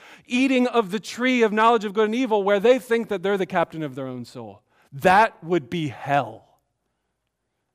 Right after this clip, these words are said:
And sure enough, I think that might be one of the best ways to think about what hell actually is.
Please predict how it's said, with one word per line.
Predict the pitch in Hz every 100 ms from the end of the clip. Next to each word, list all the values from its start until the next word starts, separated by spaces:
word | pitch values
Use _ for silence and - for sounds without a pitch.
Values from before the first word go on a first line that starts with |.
| _ _ _ _ _ -
And | -
sure | 180
enough, | 175 170 -
I |
think | 147 160
that | 156 147
might | 156
be | 151
one | 151 151
of | 143
the |
best | 156 -
ways | 156 151
to | 139
think | - 160
about | 156 147 139
what | 156
hell | 143 156 160 151
actually | 156 - 165 147
is. | 143 147 147 104